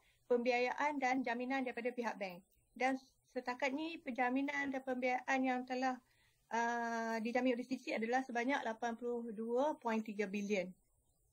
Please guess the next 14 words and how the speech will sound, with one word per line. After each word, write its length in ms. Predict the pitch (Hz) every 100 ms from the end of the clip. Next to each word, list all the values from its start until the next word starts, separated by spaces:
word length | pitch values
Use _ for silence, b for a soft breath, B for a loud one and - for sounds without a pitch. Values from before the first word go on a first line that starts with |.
| _ _
Ya. 240 | 226 247 415 - _ _ _ _ _ -
Yang, 560 | 240 247 247 240 240 -
ah, 560 | 220 220 220 214 214 208
di 320 | 202 226 233 233
Megah 320 | 214 247 226 -
tu 240 | 285 294 277
adalah 800 | - 214 220 208 202 196 190 - -
kita 240 | 220 220
punya 560 | 226 214 196 196 190 196
ibu 240 | 208 214
pejabat 400 | 185 196 214 262 226
C 240 | 233 226
G 20 |
C 80 | -